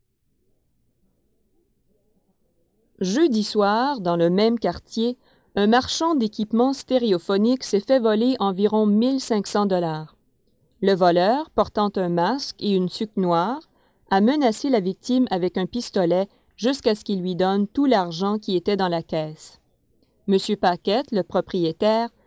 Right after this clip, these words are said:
a appelé la police quelques minutes après le départ du voleur, mais on n'a pu retrouver aucune trace du voleur.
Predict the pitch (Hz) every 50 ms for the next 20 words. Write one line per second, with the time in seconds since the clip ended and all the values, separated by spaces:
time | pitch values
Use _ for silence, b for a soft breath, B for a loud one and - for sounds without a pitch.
0 | _ _ _ _ - 196 190 190 190 - 269 302 330 302 277 262 - 247 233 240
1 | 262 262 - - - 311 311 285 277 - 240 214 202 202 208 226 254 247 202 190
2 | - - 226 226 214 196 170 175 175 170 - 196 202 208 208 185 170 165 160 180
3 | 180 190 196 202 208 214 214 _ b b b b b b b b b - 202 208
4 | 220 208 220 226 220 226 226 214 - 262 262 233 202 196 - - 202 185 208 220
5 | 196 - 214 233 214 - 240 202 190 - - - 196 196 190 - 170 170 165 165
6 | 156 151 151 151 160 -